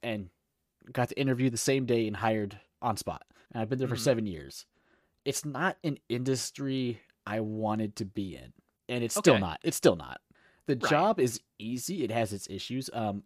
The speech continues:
Speaker 1: over the years, I've, I'm more of just a chemical sprayer. I mean, I'm certified. I have my licenses and stuff.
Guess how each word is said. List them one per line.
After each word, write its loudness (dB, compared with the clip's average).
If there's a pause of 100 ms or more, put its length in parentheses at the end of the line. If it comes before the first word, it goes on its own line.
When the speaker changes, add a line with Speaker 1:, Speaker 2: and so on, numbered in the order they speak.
(320)
Speaker 1:
over 2
the -2
years, 0
I've, -4 (440)
I'm 0
more 4
of 0
just -2
a -8
chemical -6
sprayer. 0
I 2
mean, 0
I'm -4
certified. -4
I -10
have -8
my -8
licenses -8
and -10
stuff. -8